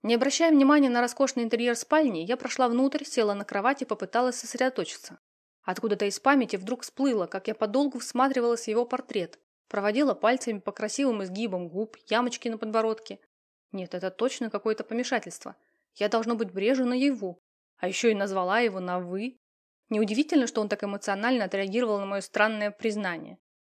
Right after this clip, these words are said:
И глаза его, точно хамелеоны, поменяли цвет с ярко-синих на темные, почти лиловые. Часы в углу пробили половину восьмого, прерывая поток размышлений.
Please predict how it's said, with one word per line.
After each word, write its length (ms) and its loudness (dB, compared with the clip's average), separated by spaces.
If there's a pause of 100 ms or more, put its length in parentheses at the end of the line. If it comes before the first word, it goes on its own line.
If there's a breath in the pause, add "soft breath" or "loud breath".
(140)
И 80 -8
глаза 380 2
его, 180 0
точно 280 -10
хамелеоны, 580 -2
поменяли 440 -2
цвет 400 -6 (180)
с 120 -12
ярко-синих 680 -4
на 100 -10
темные, 640 -6
почти 300 -10
лиловые. 560 -2 (540)
Часы 340 4
в 60 2
углу 300 4
пробили 400 4
половину 440 2
восьмого, 520 -6 (140)
прерывая 480 4
поток 360 -6
размышлений. 720 -8